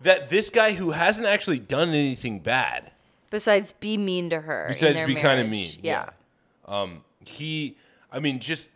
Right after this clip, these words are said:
Speaker 1: God, let's keep him out of politics. Right?
Speaker 2: Or put him in. Put him in, coach.
Speaker 1: Well, I mean, he's, it seems like if he's the most evil guy in the world, he'd excel at politics.
Speaker 2: Right.
Speaker 1: But, like, I guess what sh-, we're sa-, we're all saying here is that,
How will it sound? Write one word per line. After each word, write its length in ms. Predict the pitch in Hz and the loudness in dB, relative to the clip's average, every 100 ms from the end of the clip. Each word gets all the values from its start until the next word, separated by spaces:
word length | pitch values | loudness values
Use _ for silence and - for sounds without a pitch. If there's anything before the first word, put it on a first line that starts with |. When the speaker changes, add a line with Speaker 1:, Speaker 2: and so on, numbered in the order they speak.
| - | 0
Speaker 1:
God, 400 | 165 175 185 151 | 6 6 4 0
let's 300 | 165 170 - - | -2 -2 -6 -14
keep 380 | - 208 220 - | -12 -8 -8 -6
him 200 | 196 180 | -8 -2
out 180 | 160 147 | -2 -2
of 80 | |
politics. 800 | 120 143 127 101 - - - - - _ _ _ _ _ _ _ - | -2 -2 -2 -8 -14 -16 -14 -14 -20 _ _ _ _ _ _ _ -6
Right? 220 | 110 139 | -2 2
Speaker 2:
Or 120 | 247 | 2
put 200 | - 330 | 0 -2
him 140 | 339 139 | -2 -4
in. 340 | 127 160 139 | -6 -6 -8
Put 140 | 220 247 | -8 -6
him 100 | 185 | -6
in, 160 | 185 | -8
coach. 600 | 175 135 151 - - - 139 | -6 -6 -6 -10 -18 -10 4
Speaker 1:
Well, 240 | 165 143 | 6 6
I 100 | 151 | 4
mean, 140 | 156 127 | 0 -2
he's, 360 | 139 139 98 | -6 -8 -8
it 100 | 107 - | -12 -12
seems 320 | 131 127 110 | -10 -12 -12
like 180 | 92 87 | -16 -18
if 140 | 101 | -16
he's 180 | 165 147 | -12 -8
the 60 | |
most 240 | 120 110 117 | -6 -6 -8
evil 180 | 104 92 | -10 -8
guy 140 | 87 | -10
in 60 | 82 | -10
the 80 | |
world, 260 | 92 113 85 | -6 -6 -6
he'd 200 | 104 87 | -12 -12
excel 460 | - - - 110 90 | -14 -12 -8 -8 -8
at 100 | - | -12
politics. 560 | - - - - - 110 | -16 -16 -20 -20 -14 -12
Speaker 2:
Right. 140 | 80 | -12
Speaker 1:
But, 120 | 82 | -14
like, 160 | 95 85 _ _ _ _ _ _ | -18 -20 _ _ _ _ _ _
I 80 | 117 | -8
guess 300 | 131 147 - | 0 0 0
what 300 | 127 120 - 104 | 0 0 0 -8
sh-, 140 | - - 120 | -14 -14 -4
we're 200 | 123 110 | 0 0
sa-, 240 | - 131 123 | -2 -6 -4
we're 180 | 117 120 | 2 2
all 140 | 117 | 2
saying 320 | - 131 110 | -2 -6 -6
here 180 | 107 98 | -8 -10
is 120 | 90 | -10
that, 220 | 101 87 | -10 -12